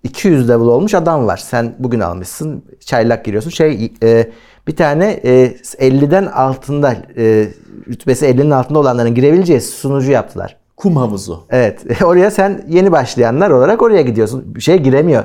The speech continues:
Speaker 1: yüksek rütbeli olanlar.
Speaker 2: E, Doom'da da var öyle bir şey. E,
Speaker 1: Bu çok güzel bir
Speaker 2: o
Speaker 1: çözüm.
Speaker 2: gerekli bir şey.
Speaker 1: Evet.
Speaker 2: E, çünkü,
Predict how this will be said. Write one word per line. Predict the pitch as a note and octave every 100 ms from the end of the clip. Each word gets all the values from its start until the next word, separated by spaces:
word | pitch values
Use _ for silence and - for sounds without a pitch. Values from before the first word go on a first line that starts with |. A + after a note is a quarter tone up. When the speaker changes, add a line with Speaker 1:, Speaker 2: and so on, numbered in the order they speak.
| A2+
Speaker 1:
yüksek | A2+ C3+ B2+
rütbeli | A#2+ - A#2+
olanlar. | A2 G#2+ G2+ F#2 -
Speaker 2:
E, | A#2 A#2+ B2 B2+
Doom'da | B2 B2+ A#2+ A#2
da | F#2+
var | E2+ E2
öyle | E2 D#2+
bir | -
şey. | - E2 - _ -
E, | D#2+ E2+ B1+ D2 B1+
Speaker 1:
Bu | B2
çok | F3 B2+
güzel | G#2+ G2+
bir |
Speaker 2:
o | A#2
Speaker 1:
çözüm. | G#2+ A2+
Speaker 2:
gerekli | A#2+ A#2+ F#3+
bir | A#2+
şey. | - A#2+ C4+ - A2
Speaker 1:
Evet. | A2+ G#2
Speaker 2:
E, | E2 D#2 - _ _ _ _ _ _
çünkü, | - C#3+ A#2 E3+ F#3+ G3 -